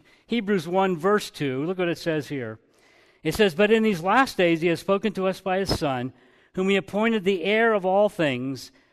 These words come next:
through whom he has also created the world." So Christ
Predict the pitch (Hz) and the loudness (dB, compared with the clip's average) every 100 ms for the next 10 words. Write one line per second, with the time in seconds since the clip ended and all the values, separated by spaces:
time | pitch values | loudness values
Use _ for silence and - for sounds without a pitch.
0 | _ - 214 196 202 202 180 151 175 190 | _ -2 0 2 2 2 0 0 2 0
1 | - 135 127 123 _ _ _ _ - 160 | 0 -2 -2 -6 _ _ _ _ -10 -2
2 | 165 170 156 120 107 113 _ _ _ _ | 2 2 2 -2 -6 -16 _ _ _ _
3 | - 127 123 120 110 101 101 _ _ _ | -14 -14 -10 -10 -10 -12 -20 _ _ _
4 | - - 175 - 220 254 - - | -12 -6 -2 4 6 6 2 -6